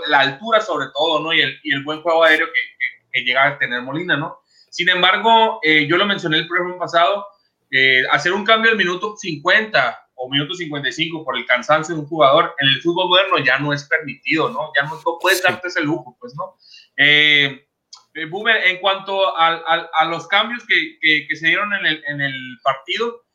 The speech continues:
Speaker 1: el ingreso tanto de Flores como de Torres, eh, y ya, ah, armando ese tribot que, que, pues, tanto pedimos junto con el Nene Beltrán, ¿cómo lo viste?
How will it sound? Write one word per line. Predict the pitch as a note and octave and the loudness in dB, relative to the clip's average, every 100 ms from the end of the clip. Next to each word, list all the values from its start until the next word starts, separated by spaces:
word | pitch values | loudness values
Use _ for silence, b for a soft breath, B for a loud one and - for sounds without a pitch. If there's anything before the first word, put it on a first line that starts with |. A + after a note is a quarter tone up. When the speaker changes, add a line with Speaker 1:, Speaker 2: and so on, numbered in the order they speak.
| _ | _
Speaker 1:
el | D3+ D#3 | 0 0
ingreso | D3+ E3+ E3+ G3+ | 2 0 0 -4
tanto | G3 E3+ - | -2 -4 -2
de | F#3 | -4
Flores | - F3 G3 G3+ G3+ - | 0 2 4 2 -2 -10
como | D#3 D#3 D3 | -8 -4 -2
de | C3+ C3 B2+ B2 A#2+ | 2 2 4 0 -2
Torres, | E3+ G3 G3+ G3+ G3 - _ _ _ _ | 0 0 2 0 -4 -18 _ _ _ _
eh, | C3+ C3+ C3 C3+ C#3 | 0 2 4 0 -2
y | D#3 C#3+ | -2 2
ya, | C#3+ D3+ - | 2 2 0
ah, | C#3 C3 B2+ A#2+ A#2+ | 2 4 4 2 0
armando | C3 D3+ F3 | 0 -2 0
ese | F#3 G3+ | -2 -4
tribot | E3 D3 E3 - - | -6 0 0 -2 -6
que, | D#3 D3 | -6 -4
que, | C3 - | -4 -8
pues, | B2 | -6
tanto | D3 D3 F3 | -6 -6 -6
pedimos | D3 D#3+ D3+ | -6 -6 -8
junto | D#3 C#3 | -12 -10
con | C3 | -8
el | B2 | -4
Nene | C#3+ D#3 | -2 0
Beltrán, | A#2+ C#3 D#3 | 0 0 -2
¿cómo | D#3+ D#3+ | -2 -4
lo | D3 | -2
viste? | D#3 E3+ - | -2 -2 -4